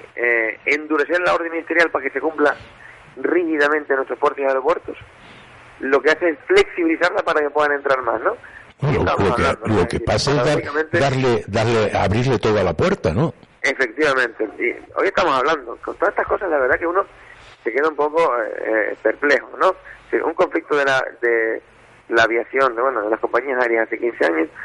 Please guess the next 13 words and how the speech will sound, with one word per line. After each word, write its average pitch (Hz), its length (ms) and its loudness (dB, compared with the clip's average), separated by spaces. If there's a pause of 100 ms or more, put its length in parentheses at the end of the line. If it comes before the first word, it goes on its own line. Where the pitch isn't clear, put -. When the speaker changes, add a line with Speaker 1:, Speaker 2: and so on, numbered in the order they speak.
(220)
Speaker 1:
afecta 143 380 -2
la 123 60 0
subida 131 200 -2
de 131 60 2
aranceles 131 400 -2 (540)
de, 113 300 0 (160)
eh, 104 480 0 (380)
el 117 160 0
gobierno 123 400 0
de 113 100 -4
Trump, 143 360 0
Estados 131 240 0
Unidos, 143 380 -2